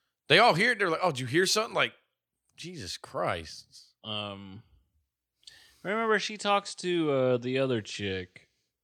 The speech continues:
Speaker 2: for a minute before that.
Speaker 1: Marcia.
Speaker 2: Yeah.
Speaker 1: About getting a job at the phone company for her
Speaker 2: Yeah.
Speaker 1: dad.
Speaker 2: Mm-hmm.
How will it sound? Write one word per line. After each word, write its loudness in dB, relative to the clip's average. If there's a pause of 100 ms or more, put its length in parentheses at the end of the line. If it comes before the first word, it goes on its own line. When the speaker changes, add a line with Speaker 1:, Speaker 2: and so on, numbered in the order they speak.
(280)
Speaker 2:
for -4
a -6
minute -10 (260)
before -4
that. -6
Speaker 1:
Marcia. 0
Speaker 2:
Yeah. -8 (220)
Speaker 1:
About 2
getting 0
a -6
job 2
at -10
the -14
phone 0
company -6
for -4
her 2
Speaker 2:
Yeah. -4
Speaker 1:
dad. 2
Speaker 2:
Mm-hmm. -10